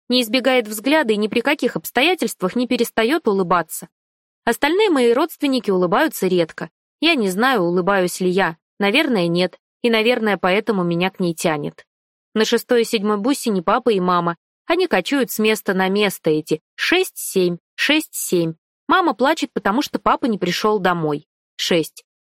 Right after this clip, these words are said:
Папа плачет, потому что любит маму, а она сердится. Шесть. «Что же мне делать, дочушка?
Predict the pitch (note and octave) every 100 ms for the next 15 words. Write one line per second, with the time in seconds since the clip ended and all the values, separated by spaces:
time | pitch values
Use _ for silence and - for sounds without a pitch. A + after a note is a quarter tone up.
0 | _ C4+ B3+ - A3+ B3+ A#3 - G3 G3+
1 | A3+ - G3+ G#3 G#3+ A#3 C4+ G#3+ F3 F#3+
2 | B3 - F3 D#3 D#3+ - - - _ _
3 | - F3+ D#3 - _ _ _ - - A3+
4 | C4+ C#4 C#4 C#4+ D#4+ F3 D#3+ G3+ D#4+ -
5 | F3+ - E3